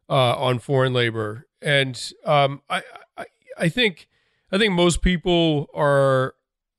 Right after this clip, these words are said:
uh, capable and des-, and want, are, and want to be compassionate and understanding, and I th-, they just need the information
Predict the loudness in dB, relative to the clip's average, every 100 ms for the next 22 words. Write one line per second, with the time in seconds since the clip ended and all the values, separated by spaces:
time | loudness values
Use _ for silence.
0 | _ -4 -2 0 -2 0 2 4 4 2
1 | -2 -4 -4 -2 0 0 0 -2 -4 -4
2 | -4 -2 -2 -4 -8 -6 -4 -2 -4 -4
3 | -6 -8 -10 -6 -4 -4 -4 -2 -2 0
4 | -2 -2 -2 -2 _ _ _ -4 -2 -4
5 | -2 -2 0 -2 -2 -2 2 2 0 -6
6 | -6 -14